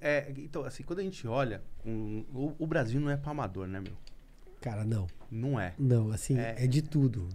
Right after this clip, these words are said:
Speaker 1: é
Speaker 2: É de
Speaker 1: ina-,
Speaker 2: tudo.
Speaker 1: é inacreditável,
Speaker 2: É, é
Speaker 1: né?
Speaker 2: de superfaturamento de vacina, o que, cara,
Speaker 1: Não,
Speaker 2: pô, aqui entre
Speaker 1: essa
Speaker 2: nós,
Speaker 1: também
Speaker 2: a gente tá no meio da pandemia. Você superfaturar vacina, assim,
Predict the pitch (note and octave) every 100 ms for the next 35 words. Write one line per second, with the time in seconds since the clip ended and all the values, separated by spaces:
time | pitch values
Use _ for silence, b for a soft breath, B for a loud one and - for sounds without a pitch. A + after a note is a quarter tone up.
0 | - - A2 C3 F3+ D#3+ B2 G#2+ F#2+ -
1 | - A2+ A#2 D#3 F3+ D#3+ D3 D#3 C#3 -
2 | D3+ D3+ E3 F#3 - G#3+ A3 G#3 G3 G3+
3 | G3+ E3+ F3+ G#3+ F3+ E3 D3 - - C3+
4 | D3 A#2 A2 - - D#3 C3 G#2 F#2+ C3
5 | B2 C3+ A2+ A2 - E3+ D#3 C#3 B2 A2+
6 | C3+ C3+ E3+ F3 F#3 D#3+ F3 F#3+ - F#3+
7 | F#3 A#2 G#2+ G2 F2+ B B B - C#3
8 | D#3 D#3 F#3 F3+ F3+ D#3+ D#3 C#3 A#2+ -
9 | C3+ D3+ B2+ G#2 F#2 A2 - D3 A2+ A2
10 | A2